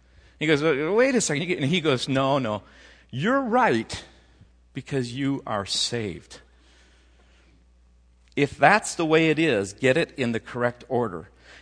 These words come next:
You didn't get saved because you're right. So don't go and try and save people by telling them they gotta believe. This is by rightness. It's about relationship.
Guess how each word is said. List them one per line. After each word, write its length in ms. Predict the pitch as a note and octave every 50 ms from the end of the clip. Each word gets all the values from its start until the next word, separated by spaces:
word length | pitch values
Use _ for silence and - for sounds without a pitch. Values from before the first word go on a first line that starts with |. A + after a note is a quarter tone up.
| _
You 160 | - G#2 A#2+
didn't 440 | A#2 G2+ - - G3+ A3 B3 A#3 -
get 200 | - D3 C#3 -
saved 420 | - - - E3 D#3+ D#3 D#3+ C#3 A#2+
because 560 | C3+ B2 - - - C3 A#2 B2 A#2 - - -
you're 400 | - G2+ G#2 G#2 G#2+ G2+ G2 G2+ - _ _ -
right. 500 | - F2 F2+ F#2+ F2 D#2+ D2+ D2+ - - - -
So 160 | - - B2+ A#2+
don't 480 | A2+ G2+ - C#3+ C#3+ C#3+ E3 E3+ - - - - _ _ _ -
go 340 | A#2 B2+ A#2 A2+ B2 A#2+ A2+ - - - - -
and 140 | A2 A2
try 420 | - - - C3 B2+ A#2+ A#2 A#2+ A2+ - - - -
and 160 | B2 A2+ G#2+
save 440 | - - - C#3 C3+ C3+ C3+ C3 -
people 280 | - B2 A2 - A#2+
by 220 | A#2+ - A#2 G#2+ G#2+
telling 400 | - - - C#3 C3 C3 B2+ A#2+
them 160 | A#2 A#2 A2
they 100 | A2+ A2
gotta 240 | F#2 A2+ A2+ A#2 A2+
believe. 280 | G2 A2+ G#2 G#2+ G#2
This 200 | A#2+ C#3 C3 -
is 140 | C#3 A2+ G2 - _ _ -
by 320 | C3 B2+ - C3+ C3+ A#2+ A2+ A2 G#2+ - -
rightness. 580 | A#2+ A2+ C3 C3+ C3+ - - G2 G2 - - - - _ _ _ _ _ -
It's 160 | - A2+ -
about 240 | C3 G#2+ G#2+ G#2 -
relationship. 640 | - F2+ F2 F2 E2+ F2 - - E2+ - - - -